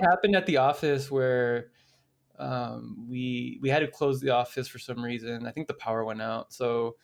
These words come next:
Speaker 2: there was, like, a, a company-wide, you know, Slack message,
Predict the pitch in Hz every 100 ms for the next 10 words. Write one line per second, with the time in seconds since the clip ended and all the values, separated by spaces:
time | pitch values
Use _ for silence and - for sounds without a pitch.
0 | _ _ _ - 135 131 131 131 - _
1 | - - 151 135 143 131 127 127 127 123
2 | 113 - 120 113 - 135 151 120 113 120
3 | 117 120 127